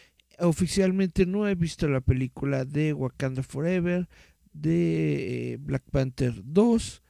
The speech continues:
Según tengo entendido, según he visto en las, eh, notas de la, del, del, de la prensa, de, de, de diferentes, eh, reseñas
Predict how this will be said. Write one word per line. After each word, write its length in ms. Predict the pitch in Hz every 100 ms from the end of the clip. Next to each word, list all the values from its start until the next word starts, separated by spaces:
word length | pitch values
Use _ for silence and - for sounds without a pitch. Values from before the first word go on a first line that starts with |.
| _ _ _ _
Según 520 | - 170 156 190 202
tengo 500 | 180 175 170 165 -
entendido, 840 | 190 226 196 175 151 143 139 160 160
según 400 | - 139 147 151
he 60 |
visto 520 | 151 147 - - 151 -
en 340 | 147 135 143
las, 460 | 139 127 123 127 101
eh, 340 | 127 117 62 52
notas 920 | 76 139 165 185 180 - 143 139 127
de 140 | 113 104
la, 680 | 73 55 58 - - _ _ _ _ _ _ _ _ _ _ _ _ _ _ _ -
del, 320 | 139 131 147
del, 300 | 151 147 156
de 80 | 156
la 140 | 147
prensa, 760 | - 180 190 175 - 147 147
de, 480 | 139 123 120 120 110
de, 260 | 123 131 127
de 180 | 139 135
diferentes, 880 | 127 139 135 139 135 - 151 131 -
eh, 220 | 131 123
reseñas 880 | 120 120 - 170 165 156 147 139